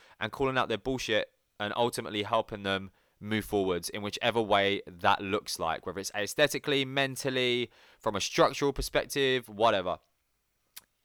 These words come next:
So let's go into, you know, how do you, how do you find out if you're full of bullshit, and,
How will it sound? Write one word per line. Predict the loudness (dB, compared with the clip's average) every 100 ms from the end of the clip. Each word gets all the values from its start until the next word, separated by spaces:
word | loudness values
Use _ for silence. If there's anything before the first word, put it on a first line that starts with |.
| _
So | 2 4 4 0 -12 -20 _ _ _ _ _ _ _ _ _ _ 2
let's | 8 8 10
go | 12 12 12
into, | 8 6 8 8 6 4 -2
you | 0
know, | 2 2 -2 -4
how | 0 2
do | 2
you, | 0 -2
how | 0 0
do | -2
you |
find | -2 0 2
out | 0
if | -2
you're |
full | -2 2
of | 2 2
bullshit, | -2 -2 -2 -4 -4
and, | -4 -4 -4 -6 -10